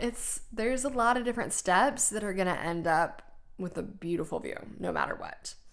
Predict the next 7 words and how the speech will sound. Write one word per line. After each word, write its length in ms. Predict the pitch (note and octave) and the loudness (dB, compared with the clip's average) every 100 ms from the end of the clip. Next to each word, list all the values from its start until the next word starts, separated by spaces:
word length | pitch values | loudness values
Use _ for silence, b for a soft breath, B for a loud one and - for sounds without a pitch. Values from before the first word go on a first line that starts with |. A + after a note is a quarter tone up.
| B B B B B - | B B B B B -4
And 100 | A3 | -2
approaching 760 | A3 - - G3+ A#3+ - E4+ | -2 -4 2 2 2 0 0
your 140 | D4 B3 | 0 0
life 340 | G3+ C#4 - | 0 -2 0
like 260 | B3 F#3 - | -2 -2 -4
that, 440 | - - - - - b b b b - | -4 -6 -16 -18 -20 b b b b -8
of, 460 | - A#3 G#3 F#3+ | 0 2 2 -2